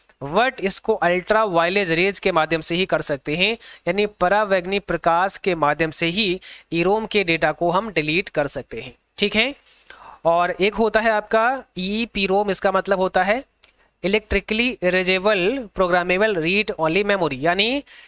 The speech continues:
इसके डेटा को हम इलेक्ट्रिकली इरेज कर सकते हैं, ये ध्यान रखना है।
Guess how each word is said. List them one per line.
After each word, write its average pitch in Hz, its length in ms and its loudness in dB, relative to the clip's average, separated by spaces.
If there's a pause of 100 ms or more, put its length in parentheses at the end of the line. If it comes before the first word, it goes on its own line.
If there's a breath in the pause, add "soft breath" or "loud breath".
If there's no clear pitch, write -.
(160 loud breath)
इसके 190 340 0
डेटा 208 280 2
को 208 140 0
हम 214 220 0 (100)
इलेक्ट्रिकली 202 540 -2
इरेज 185 480 0
कर 175 160 -2
सकते 139 340 -4
हैं, 131 180 -14 (260)
ये 208 100 0
ध्यान 160 200 -2
रखना 123 220 -12
है। 120 140 -12